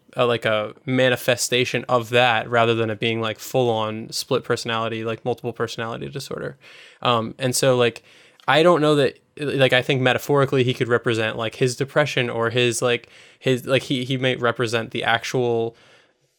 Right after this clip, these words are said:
actionable sort of part of him that, that is, like, gonna be the thing that kills him.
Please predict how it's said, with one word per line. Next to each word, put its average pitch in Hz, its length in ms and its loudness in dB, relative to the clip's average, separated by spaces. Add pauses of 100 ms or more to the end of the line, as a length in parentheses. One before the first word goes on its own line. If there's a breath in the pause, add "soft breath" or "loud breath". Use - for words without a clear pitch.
actionable 113 1040 0
sort - 280 0
of - 120 -12
part 135 240 6
of 117 100 -2
him 110 220 0
that, 117 220 -8
that 113 180 0
is, 117 180 -2
like, 107 220 0
gonna 117 160 4
be 113 140 -2
the 110 100 -4
thing 113 220 -2
that 107 120 -8
kills 143 320 0
him. 107 280 -8